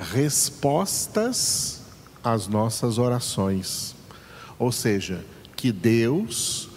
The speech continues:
só age mediante as nossas orações. Então, quanto mais orarmos, mais Deus vai agir.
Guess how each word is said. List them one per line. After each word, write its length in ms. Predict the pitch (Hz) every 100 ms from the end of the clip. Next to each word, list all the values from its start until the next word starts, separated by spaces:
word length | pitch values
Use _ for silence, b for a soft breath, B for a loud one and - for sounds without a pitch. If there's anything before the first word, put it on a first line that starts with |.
| B -
só 520 | - - 123 131 113
age 800 | 101 104 127 165 160 190 240 262 -
mediante 1040 | 107 110 120 110 104 101 104 156 185 - 214 -
as 200 | 98 95
nossas 560 | 95 107 - 135 113
orações. 1200 | 110 120 143 - - 90 95 95 82 - - - - B B B B
Então, 360 | 95 - 120 127
quanto 380 | 120 147 165 135
mais 460 | 113 120 120 104
orarmos, 720 | 101 92 98 113 143 165 185 135
mais 400 | 98 104 123 110
Deus 320 | 98 104 120
vai 340 | 104 113 123
agir. 600 | 131 131 101 90 95 90